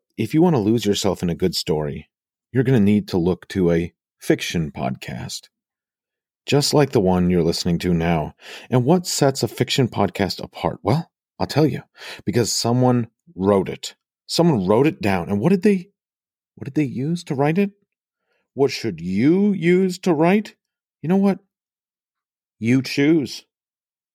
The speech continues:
Whether it's a Gillette point seven millimeter smooth ink writing pen or a Ticonderoga number two pencil, find what works for you. We don't need more conflict in the world right now.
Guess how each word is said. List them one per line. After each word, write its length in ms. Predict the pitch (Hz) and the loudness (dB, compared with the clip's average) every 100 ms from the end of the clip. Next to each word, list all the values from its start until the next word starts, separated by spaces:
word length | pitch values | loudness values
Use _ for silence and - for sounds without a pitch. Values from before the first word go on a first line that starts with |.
| _ _ _ | _ _ _
Whether 280 | 110 131 135 | 0 4 4
it's 100 | 131 | 2
a 60 | 123 | 0
Gillette 520 | 110 113 139 104 _ | 0 2 0 -2 _
point 240 | - 135 | -2 -2
seven 240 | - 131 123 | -2 -2 0
millimeter 340 | 120 107 92 90 | 2 2 0 -2
smooth 400 | - 131 131 101 | -2 2 2 2
ink 220 | 131 127 | -4 0
writing 220 | 120 110 | 0 0
pen 320 | 95 123 147 - _ _ _ _ _ _ _ _ - | -2 -4 -4 -6 _ _ _ _ _ _ _ _ -2
or 200 | 156 147 | 2 2
a 60 | 104 | 0
Ticonderoga 960 | - 151 143 147 165 139 135 135 143 | -2 0 0 2 2 4 4 4 4
number 260 | 101 107 123 | 4 2 4
two 160 | 147 | 2
pencil, 560 | 131 101 87 78 78 - _ _ _ _ _ _ _ | 2 0 0 -4 -8 -12 _ _ _ _ _ _ _
find 380 | _ 160 180 180 | _ 0 2 4
what 160 | 156 - | 2 0
works 320 | 120 123 - | -2 -4 -6
for 160 | - | -4
you. 440 | 92 80 82 78 - _ _ _ _ _ | -2 0 -2 -4 -10 _ _ _ _ _
We 80 | 175 | 2
don't 200 | 208 196 | 2 2
need 240 | 165 120 | 0 2
more 260 | 104 104 113 | 2 2 2
conflict 560 | - 95 85 - 90 92 | -4 -4 -4 -4 -4 -2
in 60 | |
the 80 | 85 | -2
world 340 | 78 82 87 | 0 -2 -2
right 180 | 90 87 | -4 -4
now. 280 | 95 117 135 | -2 -4 -4